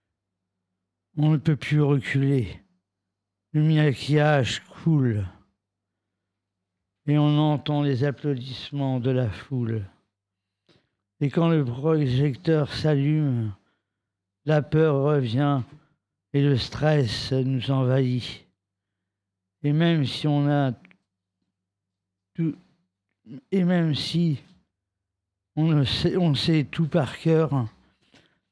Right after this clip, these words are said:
on n'est jamais à l'abri d'une erreur. La, la pression est toujours là. Elle redescend, mais elle n'est pas finie.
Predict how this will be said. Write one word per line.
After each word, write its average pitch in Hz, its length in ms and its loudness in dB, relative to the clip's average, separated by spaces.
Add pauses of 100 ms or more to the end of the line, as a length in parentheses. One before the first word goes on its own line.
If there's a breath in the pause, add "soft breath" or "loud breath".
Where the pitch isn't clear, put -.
(760)
on 156 100 2
n'est 156 160 4
jamais 156 760 2
à 151 120 0
l'abri 151 560 0
d'une 135 260 0
erreur. 123 640 -2 (2000)
La, 170 160 2 (720)
la 185 180 2
pression 175 680 0 (1080)
est 151 160 0
toujours 151 460 2
là. 131 340 -2 (880)
Elle 170 360 -2
redescend, 160 800 2 (1040)
mais 160 180 -2
elle 147 220 2
n'est 143 140 2
pas 147 200 0
finie. 135 560 -2